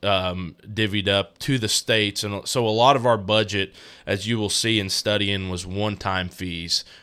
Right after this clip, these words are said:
or one-time only. So, you know, next year after that money, um, from the federal government dries up or slows down, we're not gonna have to worry about how do we, you know, continue to implement these plans. So the fifty-one billion, I th-,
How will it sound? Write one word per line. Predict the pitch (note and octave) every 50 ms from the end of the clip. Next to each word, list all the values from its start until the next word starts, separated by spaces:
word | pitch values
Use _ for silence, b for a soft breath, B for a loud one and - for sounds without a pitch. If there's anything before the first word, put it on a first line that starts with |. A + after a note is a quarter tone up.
| b
or | - G2 G2+ G2
one-time | G2 G#2+ G#2+ G#2+ F#2+ F2+ A2 G2 G2 F#2 F2+
only. | F2 F2+ F2+ F2 E2 E2 E2 E2+
So, | E2+ - - - G2+ G2 F#2+
you | F#2+ G2+
know, | G2+ G2+ G2
next | G2 G#2+ A2 A2+ - - -
year | G#2+ G#2+ G2+
after | G2+ G#2+ - - A2
that | G2 F#2+ G2 G2+ E2+
money, | G2+ G2+ G2+ G#2 G#2 G2+ G2 F#2+ F#2 b b b b b b -
um, | F2+ F#2+ F#2 F#2 F#2 F2+ F2
from | - - G#2+ G#2
the | G2 F#2
federal | - - G#2 G2+ G2 G2+
government | F#2+ F2+ G2+ G2+ G2 F#2+ G2 G2 F#2+ F#2+ F#2 D#2+
dries | F#2 G2+ G2 G2 F#2+ F#2+ F#2 G2
up | F#2+ F#2 -
or | F#2 F2+
slows | - - G#2 G2+ G2+ G2 F2+ F2+
down, | G2 F#2+ F#2+ F#2 F2+ F#2
we're | G#2 A2 A2
not | G#2+ G#2 G#2 G#2 G2 -
gonna | - G2+ F#2+ F#2
have | F#2+ F#2+ F2+ -
to | - F#2
worry | F2 F#2 G2 G2 F#2+
about | F#2 F2+ F#2+ F2+ D2+
how | - F#2+ F#2+ F#2+
do | F2+ F2+
we, | F2+ F#2+ F2+ - _ _
you | G#2 G#2+
know, | G2+ F#2+ F2
continue | - F#2+ F2+ F2 - G#2 G#2 G2+ F#2+
to | F#2 F#2 F2+
implement | F#2+ F#2 - F#2+ F#2 F#2+ F#2 F2 -
these | F#2 F2 -
plans. | - - - G2 F#2 F2+ F2 F2 F2 -
So | - - A2 F#2+ B B B B B B
the | - G#2
fifty-one | - D3 C#3 - - A#2+ A#2+ A#2 A#2+ A#2+ A2+ G#2+ G#2 G#2
billion, | G2 A2+ A2+ A#2 A#2+ A#2+ A#2 A2+ A2+
I | F#2+ G#2 A2+
th-, | A2 - -